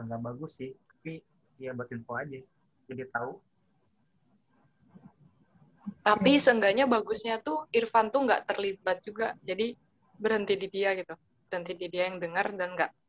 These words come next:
Speaker 2: berusaha menyebarkan lagi, lagi gitu. Kayak pernah ada kayak salah satu temen.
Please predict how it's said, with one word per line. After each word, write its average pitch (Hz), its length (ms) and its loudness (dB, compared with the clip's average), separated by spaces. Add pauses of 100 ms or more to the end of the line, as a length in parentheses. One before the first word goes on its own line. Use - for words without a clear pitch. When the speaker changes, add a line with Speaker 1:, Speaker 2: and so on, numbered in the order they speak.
(260)
Speaker 2:
berusaha 180 400 -4
menyebarkan 175 560 -2
lagi, 165 320 -4 (160)
lagi 175 400 -2
gitu. 165 160 -18 (880)
Kayak - 240 4
pernah 196 240 4
ada 202 240 6
kayak 196 240 4
salah 196 240 4
satu 190 240 2
temen. 202 320 -4